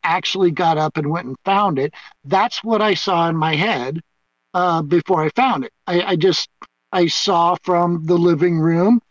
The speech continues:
going down the hallway, turning right into her bedroom, going to the closet. It was just like, uh, it was like if I had, uh, you know, uh, a first-person video camera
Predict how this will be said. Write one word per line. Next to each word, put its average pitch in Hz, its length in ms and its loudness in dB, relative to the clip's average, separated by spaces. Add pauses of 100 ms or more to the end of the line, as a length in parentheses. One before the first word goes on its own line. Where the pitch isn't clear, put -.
(260)
going 180 360 2
down 175 300 2
the - 60 0
hallway, 170 560 2
turning 185 500 -2
right 165 320 0
into 170 240 2
her 170 100 4
bedroom, 160 560 -2 (320)
going 175 440 0
to 185 180 2
the 175 140 0
closet. 165 560 0
It 175 40 4
was 170 240 2
just 190 320 -2
like, 185 340 -2
uh, 180 300 0 (460)
it 196 100 -4
was 185 220 0
like 208 260 0
if 208 160 0
I 214 140 0
had, 208 340 -2
uh, 202 480 0
you 214 400 -2
know, 196 240 2
uh, 190 240 -2 (360)
a 180 180 -4
first-person 190 840 0
video 208 380 0
camera 170 560 -2